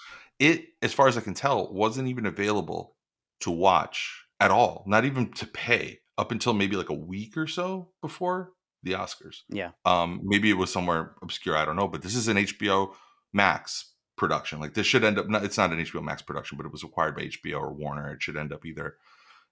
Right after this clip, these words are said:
Speaker 1: uh, you know, it,
Speaker 2: It's
Speaker 1: it should have
Speaker 2: actually
Speaker 1: ended up on
Speaker 2: Neon. Uh, now that I think about it, 'cause I actually have a, a screener box of Neon screeners, and so it, it's in there, but, uh,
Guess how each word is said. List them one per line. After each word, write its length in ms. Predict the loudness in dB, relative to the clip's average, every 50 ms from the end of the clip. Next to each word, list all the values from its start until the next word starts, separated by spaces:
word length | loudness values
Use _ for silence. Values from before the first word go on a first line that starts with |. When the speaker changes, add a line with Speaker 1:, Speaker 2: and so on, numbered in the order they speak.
| _ -8
Speaker 1:
uh, 420 | -6 -4 -4 -4 -4 -6 -6 -10 -12 _ _
you 160 | -12 -10 -10
know, 180 | -10 -10 -12 -16 _ _ _ -6
it, 60 | -4
Speaker 2:
It's 80 | -2 0
Speaker 1:
it 20 |
should 60 | 2
have 80 | 4 4
Speaker 2:
actually 220 | 4 4 4 4 4
Speaker 1:
ended 180 | 2 4 2
up 80 | 2 2
on 40 | 2
Speaker 2:
Neon. 220 | 0 -2 -6 -10 -16 _ _ _ _ _ -8
Uh, 380 | -6 -4 -4 -4 -4 -6 -8 -8
now 160 | -6 -4 -4
that 60 | -4
I 40 | -4
think 180 | -4 -6 -4
about 180 | -2 0 0 0
it, 40 | 0 -2
'cause 100 | -2 0
I 80 | 0
actually 200 | 0 0 2 0
have 100 | 0 0
a, 220 | 0 -2 -2 -4 -4
a 40 |
screener 500 | -4 -6 -6 -4 -2 -2 0 0 0 0
box 340 | 2 2 0 0 -2 -4 -8
of 120 | -8 -4 -2
Neon 460 | -2 -2 0 0 -2 -2 -4 -4 -6
screeners, 640 | -8 -10 -10 -6 -4 -2 -2 -2 -4 -8 -10 -10 -12
and 100 | -12 -8
so 220 | -8 -8 -6 -6
it, 80 | -8 -8
it's 260 | -8 -10 -12 -10 -12
in 140 | -12 -10 -8
there, 320 | -8 -8 -10 -10 -14 -18 _
but, 220 | -18 -18 -16 -16
uh, 220 | -16 -16 -16 -16